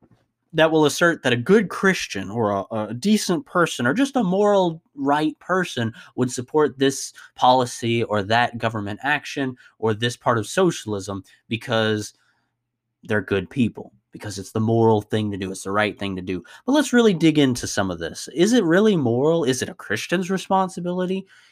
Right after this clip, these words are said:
Is it really overall the right thing to do, uh, s-,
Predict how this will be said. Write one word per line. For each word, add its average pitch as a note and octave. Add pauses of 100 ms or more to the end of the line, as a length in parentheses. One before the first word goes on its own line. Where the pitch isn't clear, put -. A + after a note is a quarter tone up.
(140)
Is D#3+
it D3+
really F3
overall C3+
the A2+
right A2+
thing A2+
to -
do, G#2+ (520)
uh, G2+
s-, -